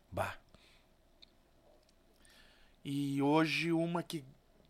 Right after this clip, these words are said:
Speaker 2: representa muito bem essa parte aí, o pessoal do Fronteira da Lealdade tão assistindo.
Speaker 1: Sim.
Speaker 2: Então um abraço aí ao seu tropa de corneteiros.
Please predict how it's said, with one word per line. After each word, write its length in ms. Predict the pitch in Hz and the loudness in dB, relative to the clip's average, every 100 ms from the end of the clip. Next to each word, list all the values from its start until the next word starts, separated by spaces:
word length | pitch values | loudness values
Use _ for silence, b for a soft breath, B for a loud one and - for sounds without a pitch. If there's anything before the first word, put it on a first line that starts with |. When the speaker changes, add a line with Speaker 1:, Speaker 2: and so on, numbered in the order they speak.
| - - | -16 -4
Speaker 2:
representa 640 | 175 - 165 160 175 165 | -2 2 2 2 2 2
muito 400 | 160 180 202 185 | 2 2 0 -2
bem 240 | 143 180 | 0 2
essa 220 | 185 - 160 | 2 0 4
parte 360 | 160 160 - | 6 4 2
aí, 220 | 151 160 | 0 2
o 40 | 170 | 2
pessoal 280 | 165 - 165 | 2 4 4
do 80 | |
Fronteira 420 | - 165 160 170 175 | 4 0 2 0 4
da 120 | 156 | 4
Lealdade 480 | 151 151 147 160 165 | 6 6 8 6 4
tão 200 | 139 143 | -2 0
assistindo. 560 | - - - 156 175 - - | 0 -2 -2 -6 -8 -12 -8
Speaker 1:
Sim. 380 | - 113 113 107 b b b b - | 0 2 2 -2 b b b b -12
Speaker 2:
Então 200 | - 147 | -4 2
um 40 | 151 | 6
abraço 460 | 135 147 156 - | 12 12 12 8
aí 80 | 165 | 2
ao 180 | 160 143 | 2 2
seu 340 | - 143 131 - _ _ - 170 | -2 -2 -2 -8 _ _ 2 10
tropa 300 | 165 165 147 | 10 10 -2
de 100 | 143 | 0
corneteiros. 840 | 156 147 143 - 143 131 - | 0 0 -2 2 2 2 -2